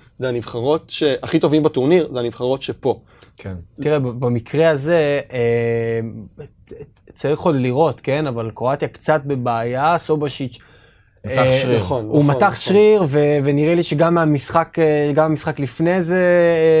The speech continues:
Speaker 3: אה, היה שם, היה שם איזה משהו. אה, והוא, אה, לאו דווקא עם איזה עצירות יוצאות דופן במהלך המשחק,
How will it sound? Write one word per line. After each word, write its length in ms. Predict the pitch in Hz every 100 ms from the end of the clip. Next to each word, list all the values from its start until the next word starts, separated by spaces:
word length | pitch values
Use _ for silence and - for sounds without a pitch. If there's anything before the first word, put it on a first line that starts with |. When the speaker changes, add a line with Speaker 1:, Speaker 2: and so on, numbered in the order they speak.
| 160 156
Speaker 3:
אה, 60 | 156
היה 160 | 160
שם, 280 | 160 160 156
היה 120 | 147
שם 200 | 147 160
איזה 180 | 156 151
משהו. 540 | 156 170 - 208 220 220 - _ -
אה, 260 | 131 127 127
והוא, 800 | 120 135 135 - 202 226 233 220
אה, 600 | 165 147 143 139 139 139 139
לאו 140 | 165
דווקא 260 | 196 196 202
עם 120 | 165
איזה 180 | 143 135
עצירות 280 | - 151
יוצאות 180 | 156 170
דופן 180 | 170 160
במהלך 320 | 156 139 156
המשחק, 540 | 165 139 - 226 220